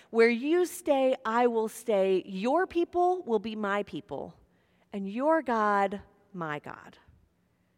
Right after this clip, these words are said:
Where you die, there I will die. We will be buried together." For Ruth, that's what love means. Ruth's love comes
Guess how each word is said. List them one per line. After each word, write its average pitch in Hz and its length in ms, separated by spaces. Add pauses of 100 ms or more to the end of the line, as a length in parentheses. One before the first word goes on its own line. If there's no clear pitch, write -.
(640)
Where 214 220
you 262 400
die, 233 360
there 220 380
I 226 220
will 240 180
die. 185 400
We 190 260
will 262 200
be 156 180
buried 247 640 (260)
together." - 640 (1800)
For 302 240
Ruth, 339 540
that's 330 320
what 302 260
love 240 580 (140)
means. 185 760 (520)
Ruth's 370 480
love 247 560 (140)
comes 277 760